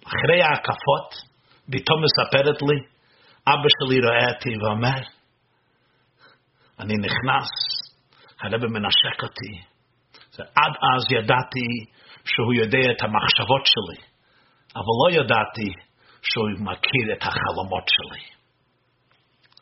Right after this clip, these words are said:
למה אני מספר את הסיפור הזה היום? נזכרתי בסיפור, נספר את זה בגלל סיבה אחת. היום יש בי התעוררות,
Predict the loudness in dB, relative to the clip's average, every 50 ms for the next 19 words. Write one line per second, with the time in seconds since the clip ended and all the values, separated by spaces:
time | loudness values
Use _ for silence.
0 | _ _ _ _ _ _ _ _ _ _ _ _ _ _ _ _ _ _ _ _
1 | _ _ _ _ _ _ _ _ _ -6 -2 0 2 2 2 0 0 -2 -2 -2
2 | -4 -6 -8 -8 -4 -4 -4 -2 -4 -4 -6 -6 -6 -8 -6 -6 -2 -2 0 0
3 | 0 -2 -2 -2 -2 -4 -6 -6 -8 -10 -12 -16 _ _ _ _ _ _ -10 -8
4 | -6 -6 -2 0 2 2 2 0 -2 -4 -4 -2 -2 -4 -4 -6 -10 -10 -6 -4
5 | -4 -4 -4 -8 _ -18 -18 -18 -20 _ _ _ _ _ -6 -6 -6 -6 -10 -16
6 | -12 -10 -8 -2 2 4 4 4 4 2 0 0 0 -2 0 2 2 2 0 -2
7 | -4 -4 -2 0 0 0 0 -2 -4 -6 -6 -8 -12 -12 -16 -18 -18 -18 -20 _
8 | _ _ _ _ _ _ _ _ _ _ _ _ _ _ _ _ _ _ _ _
9 | _ _ _ _ _ -10 -6 -2 0 2 2 2 2 0 -2 -6 -10 _ _ _
10 | _ _ _ _ _ _ _ _ _ _ _ _ _ _ _ _ _ _ _ -6
11 | 0 2 4 4 6 6 6 6 4 2 0 -4 -10 -18 _ _ -18 -12 -4 0
12 | 2 4 4 4 4 2 2 2 2 4 4 2 2 0 -2 -4